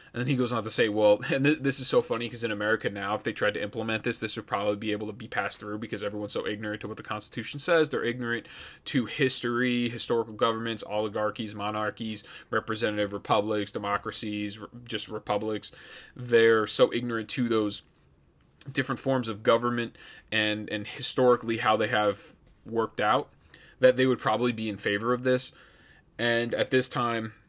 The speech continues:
the founders didn't want to spend any extra money that they didn't have, and they wanted to keep taxation so minimal that they were like, "Well, listen, man, this is gonna be expensive. This also increases the complexity of the political machine. We don't want government to be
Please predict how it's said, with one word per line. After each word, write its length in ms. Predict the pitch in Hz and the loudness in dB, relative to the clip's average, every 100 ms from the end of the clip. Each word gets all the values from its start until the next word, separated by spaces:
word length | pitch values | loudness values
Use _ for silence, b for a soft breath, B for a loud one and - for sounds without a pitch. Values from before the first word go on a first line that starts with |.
| _ | _
the 80 | 120 | -12
founders 640 | 123 131 120 120 117 117 - 139 | -2 0 0 0 0 -2 -10 -8
didn't 260 | 139 127 127 | -2 -2 0
want 140 | 139 117 | -2 0
to 60 | |
spend 320 | - - 120 | -2 0 0
any 280 | - 117 120 | 0 0 0
extra 320 | 107 - - 120 | -2 -2 -2 0
money 220 | 117 120 | 0 2
that 180 | 113 104 | 0 0
they 120 | 110 | 0
didn't 280 | 110 113 104 | 0 -2 -2
have, 440 | 113 110 113 110 B B B | -2 0 0 -4 B B B
and 300 | - 113 117 113 | -4 -2 -2 0
they 120 | 110 | 0
wanted 380 | 107 110 110 107 | 0 -4 -4 -6
to 100 | 107 | -10
keep 280 | - 113 | -6 -8
taxation 840 | - 113 101 - 110 107 117 107 110 - | -4 -4 -2 -2 -2 -2 -4 -4 -8 -6
so 420 | - - 107 110 | -4 0 0 0
minimal 600 | 107 104 107 104 101 101 B B | -2 -4 -4 -4 -6 -8 B B
that 120 | 110 | -2
they 80 | 127 | 0
were 140 | 120 | 2
like, 180 | 110 104 | 2 2
"Well, 180 | 104 107 | 2 4
listen, 360 | 120 117 110 98 | 6 6 2 -2
man, 200 | 98 104 | -2 0
this 160 | 110 | -2
is 100 | 120 | -2
gonna 160 | 117 117 | -2 -2
be 120 | 110 | -2
expensive. 840 | 101 - - 135 131 143 139 123 | -2 -2 0 0 2 2 2 2
This 180 | 117 113 | -2 -2
also 420 | 117 120 - 123 | 0 0 4 4
increases 400 | 110 - 139 117 | 2 0 -2 0
the 100 | 113 | -4
complexity 640 | 110 104 135 110 - 117 113 | -6 -2 0 0 0 0 0
of 140 | 107 | 0
the 160 | 107 104 | -2 -4
political 460 | 127 123 127 117 | -4 0 0 -2
machine. 480 | 117 110 147 139 135 | -6 -4 -2 0 0
We 80 | 127 | -2
don't 260 | 113 104 | -4 -8
want 180 | 117 117 | -8 -2
government 340 | 117 113 117 110 | 0 0 -4 -6
to 60 | |
be 120 | 117 | -8